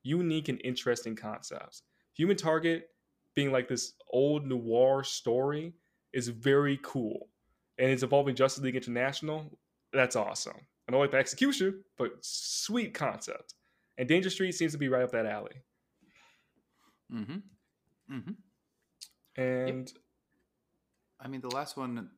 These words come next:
Speaker 2: I wanna talk about is Aquaman Andromeda.
Speaker 1: Yeah.
Speaker 2: I manifested this.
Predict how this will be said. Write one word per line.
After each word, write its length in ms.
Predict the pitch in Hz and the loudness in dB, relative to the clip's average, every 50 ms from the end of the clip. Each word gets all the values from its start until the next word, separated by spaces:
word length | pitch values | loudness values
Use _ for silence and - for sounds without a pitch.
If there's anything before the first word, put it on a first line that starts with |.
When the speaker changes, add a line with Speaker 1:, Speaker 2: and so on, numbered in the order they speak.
| _ _ _ - | _ _ _ -2
Speaker 2:
I 120 | 120 156 | 0 0
wanna 140 | 180 147 113 | 0 -2 -2
talk 120 | - 110 98 | -4 -4 -4
about 120 | 107 101 | -4 -6
is 100 | 98 - | -6 -6
Aquaman 500 | - - 107 104 - 120 104 107 101 98 98 | -4 -2 -2 -2 -2 -4 -4 -4 -4 -6 -6
Andromeda. 640 | 92 92 90 92 101 101 104 120 120 135 143 143 135 - _ _ _ _ _ _ _ - | -10 -12 -12 -10 -10 -8 -8 -8 -8 -8 -10 -12 -14 -18 _ _ _ _ _ _ _ -12
Speaker 1:
Yeah. 420 | 131 117 113 110 104 107 101 - - - - - - - - - - - - - - - - - - - - - - - - - - _ - | -8 -6 -4 -4 -4 -6 -6 -8 -10 -14 -14 -14 -14 -14 -16 -16 -16 -16 -18 -18 -20 -20 -20 -20 -20 -20 -20 -20 -20 -20 -20 -20 -18 _ 0
Speaker 2:
I 340 | 101 107 113 127 135 135 131 | 2 2 4 2 2 -2 -4
manifested 680 | 120 110 117 131 143 - - 165 160 - - 170 165 - | -4 -4 -6 -6 -6 -8 -10 -10 -8 -8 -10 -10 -10 -8
this. 400 | 180 220 214 - - - - | -10 -10 -8 -10 -12 -14 -14